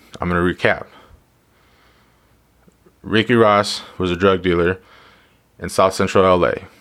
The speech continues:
He had a connection to receive cocaine at half the price that he would on the streets through this connect,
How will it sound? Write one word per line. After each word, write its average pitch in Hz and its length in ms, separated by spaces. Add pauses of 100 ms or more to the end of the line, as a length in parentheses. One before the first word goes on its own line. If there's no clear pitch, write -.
(800)
He - 120
had 101 120
a - 20
connection 107 680
to 101 140
receive 123 800 (600)
cocaine 101 560
at 82 140
half 131 260
the 139 80
price - 340
that 101 140
he 107 100
would 101 260
on 95 140
the 90 60
streets - 640 (2250)
through 98 280
this 95 180
connect, 92 540